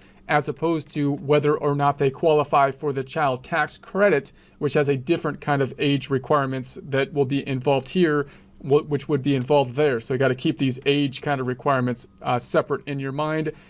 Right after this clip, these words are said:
So, and then we have or any age and permanently and totally disabled, which would be defined later in that case. And so the next test, who didn't provide over half of his or her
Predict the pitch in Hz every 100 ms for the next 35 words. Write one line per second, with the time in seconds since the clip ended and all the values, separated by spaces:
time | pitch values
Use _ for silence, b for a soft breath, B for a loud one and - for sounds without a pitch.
0 | B - 156 151 - 147 175 165 156 -
1 | 175 170 160 156 b _ 190 226 226 -
2 | 160 160 156 - - 151 143 - 185 170
3 | 165 165 156 139 - 160 151 135 139 147
4 | 147 143 143 139 b b 139 135 151 127
5 | 135 135 - 139 131 135 139 135 135 135
6 | 143 143 - 143 139 - 208 202 160 170
7 | 170 - 143 165 170 - 156 147 147 b
8 | b b 170 143 196 190 175 160 170 165
9 | 156 151 143 - 170 175 175 - 139 -
10 | 165 160 - 147 139 127 190 180 156